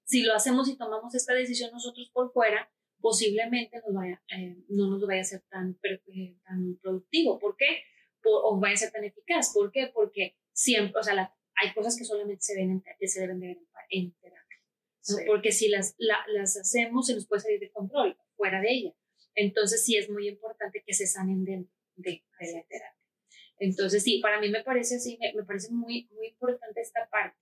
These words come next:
Speaker 1: ¿no? Pues para que llegue esa confianza, porque fractu-, está fracturada.
Speaker 2: Sí. Sí, definitivamente, o sea, se fracturan los pilares de una relación.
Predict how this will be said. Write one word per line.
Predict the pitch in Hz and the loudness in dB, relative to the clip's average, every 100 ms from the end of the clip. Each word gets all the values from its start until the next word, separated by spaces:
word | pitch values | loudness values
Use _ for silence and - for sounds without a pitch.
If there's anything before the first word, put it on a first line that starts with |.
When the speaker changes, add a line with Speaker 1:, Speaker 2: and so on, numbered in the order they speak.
| 330 | -20
Speaker 1:
¿no? | 339 349 _ | -18 -18 _
Pues | - | -18
para | 180 180 | -12 -12
que | 180 180 | _ -4
llegue | 185 185 185 202 - | -2 0 -2 -4 -6
esa | 190 - - _ _ | -6 -6 -8 _ _
confianza, | 180 - 202 269 330 - _ | -16 -8 -2 -2 -2 -8 _
porque | - 196 - 190 | -2 2 6 6
fractu-, | 208 196 - 180 | 6 -4 -4 -14
está | - - - | -14 -18 -14
fracturada. | - - - _ _ | -14 -14 -20 _ _
Speaker 2:
Sí. | - - 320 - _ _ _ _ _ _ | -16 -8 -8 -8 _ _ _ _ _ _
Sí, | - 254 | 0 2
definitivamente, | 220 208 208 196 190 202 208 247 240 214 | 4 4 4 2 2 4 4 4 2 0
o | |
sea, | 202 202 | 0 0
se | 208 202 | 2 0
fracturan | 202 202 - 208 196 233 | 0 -2 2 4 4 4
los | 269 269 | 2 0
pilares | - 208 185 214 339 320 | 2 2 4 4 4 4
de | 247 | 2
una | 214 196 180 | 4 2 2
relación. | 175 165 165 - - | -2 -2 -2 0 0